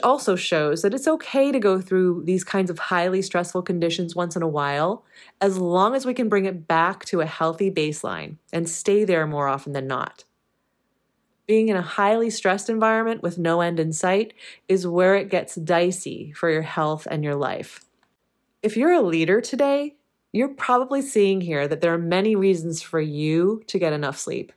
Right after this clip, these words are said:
By the way, do you know what it feels like to perform at your peak? Through my work, I found many people don't. The only way to really know how that feels is if you give yourself the chance to experiment with sleeping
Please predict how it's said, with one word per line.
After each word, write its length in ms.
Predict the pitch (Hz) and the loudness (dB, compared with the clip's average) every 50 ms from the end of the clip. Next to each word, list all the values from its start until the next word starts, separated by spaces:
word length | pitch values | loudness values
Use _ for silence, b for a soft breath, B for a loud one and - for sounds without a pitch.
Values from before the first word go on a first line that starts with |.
| _ _ _ _ _ _ _ _ | _ _ _ _ _ _ _ _
By 160 | - 190 190 196 | 0 2 2 4
the 100 | 196 180 | 4 2
way, 340 | 175 147 131 - 170 - - _ _ _ _ - | 2 2 0 -2 -8 -12 -18 _ _ _ _ -4
do 100 | 160 208 | 0 0
you 60 | 247 | 2
know 160 | 285 285 254 | 2 4 4
what 120 | 233 208 185 | 4 4 2
it 100 | - - | 0 -2
feels 440 | - - 175 180 175 190 214 220 208 | -4 0 2 4 4 4 4 4 4
like 300 | 226 214 220 233 226 - | 4 4 4 2 -2 -4
to 100 | - 196 | -4 -4
perform 440 | - 170 160 - - 165 160 165 | -2 -4 -4 -2 -2 0 0 0
at 80 | 175 - | -2 -4
your 160 | - 156 160 | -4 -4 -4
peak? 420 | 160 - - 180 190 185 - - _ _ _ _ _ _ _ _ | -4 -2 -2 -2 -2 -4 -8 -20 _ _ _ _ _ _ _ _
Through 260 | - - - 262 285 | -8 -2 0 2 2
my 140 | 311 339 349 | 4 2 4
work, 460 | 330 208 160 151 151 147 - - - _ _ _ _ _ _ _ - | 4 4 4 2 2 -2 -6 -10 -20 _ _ _ _ _ _ _ 0
I 160 | 196 220 240 | 0 0 0
found 580 | 233 - 220 196 190 185 185 180 180 180 - - | -2 -2 0 2 2 2 2 2 0 -2 -4 -6
many 460 | 156 165 165 175 180 180 180 180 170 | -4 -2 0 0 2 2 0 -2 -2
people 340 | 165 - 160 147 - 139 139 | -4 -6 -6 -6 -4 -4 -4
don't. 420 | - 151 131 55 - - 151 - - _ _ _ _ _ _ _ _ _ _ _ _ _ _ - B B B B B B B B B B B | -2 -4 -4 -6 -8 -12 -16 -18 -20 _ _ _ _ _ _ _ _ _ _ _ _ _ _ -20 B B B B B B B B B B B
The 140 | - 185 214 | 0 4 4
only 240 | 220 240 294 359 370 | 6 6 6 4 4
way 180 | 254 202 196 196 | 4 4 4 4
to 120 | 185 175 | 4 2
really 360 | 165 156 160 175 180 190 208 | 0 0 2 2 4 4 4
know 220 | 196 190 175 175 170 | 4 2 2 0 0
how 200 | 160 170 160 147 | 0 -2 0 0
that 180 | 147 - - | -2 -2 -4
feels 480 | - - 147 143 - - - 156 - - | -4 -4 -4 -2 -4 -4 -8 -10 -8 -4
is 200 | - 175 165 156 | -2 -2 0 0
if 160 | 175 170 - | 0 0 0
you 120 | 180 170 | 0 -2
give 240 | 160 160 185 196 202 | 0 2 2 2 4
yourself 420 | 247 262 254 254 - 208 196 190 - | 2 0 0 0 2 2 0 2 0
the 100 | - 190 | -2 -4
chance 460 | - - 185 165 156 156 156 156 156 | -2 -2 -2 0 0 0 -2 -4 -6
to 140 | - - 165 | -6 -4 -4
experiment 840 | 156 156 - - - - - 196 196 202 196 190 180 175 165 165 - | -4 -6 -8 -10 -8 -2 0 2 2 2 2 2 2 0 0 0 -2
with 140 | 160 160 160 | -4 -4 -4
sleeping 540 | - - 165 160 156 156 147 143 - - | -4 -4 -2 -2 -2 -2 -4 -6 -6 -8